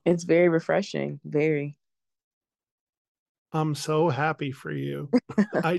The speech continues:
Speaker 2: genuinely am, because you hear the stories about how people just never expect that someone can come through for them. And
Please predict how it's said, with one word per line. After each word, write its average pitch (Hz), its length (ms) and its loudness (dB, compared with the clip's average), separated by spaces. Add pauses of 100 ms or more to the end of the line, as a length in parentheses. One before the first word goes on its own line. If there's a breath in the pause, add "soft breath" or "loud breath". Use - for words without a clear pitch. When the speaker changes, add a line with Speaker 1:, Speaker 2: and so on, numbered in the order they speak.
Speaker 2:
genuinely 165 1040 2
am, 143 440 -2
because 143 680 -2 (1120)
you 170 260 4
hear 196 420 4
the 185 120 -2
stories 170 760 0
about 151 480 -2
how 156 460 -2
people 147 600 0 (680)
just - 400 -2 (640)
never 180 760 4 (100)
expect 151 640 0 (160)
that 147 220 -2
someone 160 600 0
can 147 240 -4
come 143 300 -2
through 143 340 -2
for 139 220 -12
them. 131 420 -10 (180)
And 147 520 -4